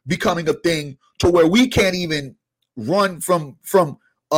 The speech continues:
uh, uh, uh, the convers-, we can run from the conversation, excuse me, to seeing where we line up and knowing that we don't line up. And the issues that we have currently are more complex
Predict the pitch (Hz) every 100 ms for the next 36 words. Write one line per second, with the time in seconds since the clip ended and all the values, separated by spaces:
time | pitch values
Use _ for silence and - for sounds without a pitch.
0 | 147 123 135 104 131 120 117 156 - 196
1 | 160 - 214 214 135 208 254 196 151 156
2 | 143 135 143 131 123 - 170 147 135 135
3 | 135 - _ - 139 - 240 214 160 131
4 | 190 226 208 190 147 180 202 175 208 226
5 | - _ - 165 160 220 247 196 175 170
6 | 127 190 226 170 156 139 123 110 _ _
7 | _ _ - 160 156 - 247 240 208 175
8 | 156 139 131 226 247 139 - - - 233
9 | 269 214 120 110 - _ _ _ _ _
10 | - 156 156 160 214 208 190 - _ _
11 | _ - 240 277 269 - 151 143 -